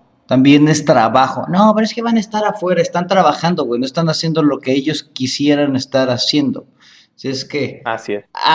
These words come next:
Speaker 2: aguas con las decisiones que tomas, porque cuidado, managers o gente de recursos humanos, luego la cajeteas,
Speaker 1: Dios,
Speaker 2: mijo,
Speaker 1: eres.
Speaker 2: y sale peor, canijo.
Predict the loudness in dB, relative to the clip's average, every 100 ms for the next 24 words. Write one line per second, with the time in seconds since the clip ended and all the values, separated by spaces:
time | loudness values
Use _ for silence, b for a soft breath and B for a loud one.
0 | 2 2 4 6 6 4 2 -4 -8 -6
1 | -4 -2 -2 -2 -4 -6 -2 2 2 2
2 | 0 -2 -8 0 2 4 4 0 -2 -6
3 | -4 -6 -6 _ -10 -4 2 4 6 4
4 | 2 4 4 4 4 2 4 4 2 -4
5 | -8 -8 -10 -8 -6 -2 -2 -2 -4 -6
6 | -6 -8 -6 -4 -4 -4 -4 -2 -4 -4
7 | -8 -6 -8 -2 0 0 2 0 2 0
8 | -4 -18 -8 -4 0 2 4 2 2 2
9 | 4 4 2 0 -2 -2 -6 -14